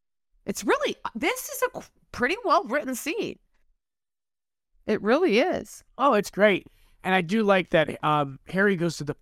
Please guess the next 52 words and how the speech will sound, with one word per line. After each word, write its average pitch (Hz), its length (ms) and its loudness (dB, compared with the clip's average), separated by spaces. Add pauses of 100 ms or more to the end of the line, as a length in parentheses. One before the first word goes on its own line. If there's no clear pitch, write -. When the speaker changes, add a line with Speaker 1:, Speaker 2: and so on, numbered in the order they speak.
Speaker 2:
the 156 80 -8
same 160 260 -2
place 156 240 0
I 147 160 2
go 165 200 4
when 156 160 2
you 156 100 -4
start 151 240 -2
talking 147 300 -2
about 139 220 0
dead 131 200 0
bodies. 135 460 0 (540)
Speaker 1:
Mm-hmm. 185 320 0 (160)
Speaker 2:
At 165 160 -4
some 208 140 -2
point, 196 180 2
the, - 160 0 (420)
Speaker 1:
<laughs> 233 80 0
Speaker 2:
at 202 120 -2
some 254 100 2
point, 226 180 2
the 202 60 0
mind 196 240 4
says, 196 260 0
"No 190 160 0
more," 190 300 0
and 131 100 -6
it 139 60 -8
gets 175 220 0
the 175 80 2
hell 180 160 4
away 170 180 2
from 147 160 -8
that. 123 240 -6 (540)
I 247 80 2
started 277 300 4
to 269 60 2
go 277 160 4
there, 170 300 -2 (120)
to - 120 -8
that 220 160 4
away 208 340 2
place, 117 580 -8
and 127 100 -6
I 131 40 -4
wasn't 156 300 -4
sorry 185 240 2
to 147 80 -2
do 156 180 0
it 180 80 2
at 180 60 2
all. 143 300 0